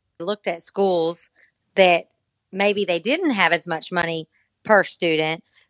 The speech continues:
but they did have a huge social capital,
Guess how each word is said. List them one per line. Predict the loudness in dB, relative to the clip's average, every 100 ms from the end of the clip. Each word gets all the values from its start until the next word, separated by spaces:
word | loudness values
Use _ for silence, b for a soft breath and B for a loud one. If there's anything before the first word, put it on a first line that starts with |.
| _
but | 0 2
they | 2 -2
did | 2 2 2
have | 2 0
a | -2
huge | -4 -8 -4 -4 -4 -6 -10 -12 _ -4
social | 2 4 2 0
capital, | 0 0 -2 -4 -4 -8